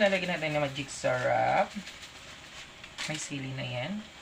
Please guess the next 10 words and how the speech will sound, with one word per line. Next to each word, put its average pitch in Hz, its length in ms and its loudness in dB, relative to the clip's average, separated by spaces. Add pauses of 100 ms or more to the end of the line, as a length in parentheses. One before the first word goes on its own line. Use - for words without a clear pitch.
(640)
At 170 160 6
lalagyan 180 320 4
natin 165 320 4
ng 151 160 0
gata 139 400 6
na 147 80 -2
may 139 160 0
kasamang 180 1800 2 (160)
carabaza 143 1080 4
at - 40 -10